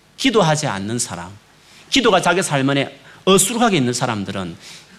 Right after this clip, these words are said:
진짜 피곤한 삶을 사는 거예요. 기도는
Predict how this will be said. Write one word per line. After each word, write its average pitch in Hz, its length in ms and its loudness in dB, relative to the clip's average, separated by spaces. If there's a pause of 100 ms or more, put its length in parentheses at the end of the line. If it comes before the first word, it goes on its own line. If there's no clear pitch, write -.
(220)
진짜 - 520 0
피곤한 139 320 -4
삶을 101 260 -8
사는 - 240 -10
거예요. - 260 -20 (1900)
기도는 160 680 2